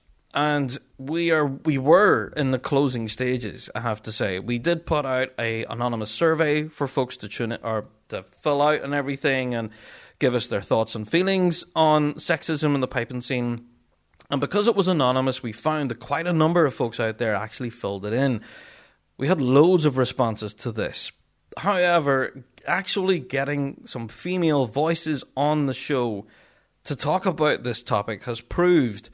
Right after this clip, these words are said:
to be really difficult. We have had people booked and actually,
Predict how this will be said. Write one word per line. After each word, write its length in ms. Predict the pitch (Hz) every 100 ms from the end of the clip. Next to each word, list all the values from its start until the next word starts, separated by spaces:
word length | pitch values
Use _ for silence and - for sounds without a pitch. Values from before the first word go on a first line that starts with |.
| _ _ _ _ -
to 140 | 160
be 160 | 156 160
really 460 | 131 147 143 139
difficult. 520 | 127 120 127 110 101 - _ -
We 280 | 123 165 147
have 240 | 139 127
had 520 | - 120 117 120 113 - - - _ -
people 500 | 123 117 120 113 -
booked 540 | 120 127 202 - - - _ _
and 160 | 135 127
actually, 640 | 131 139 - 143 131 127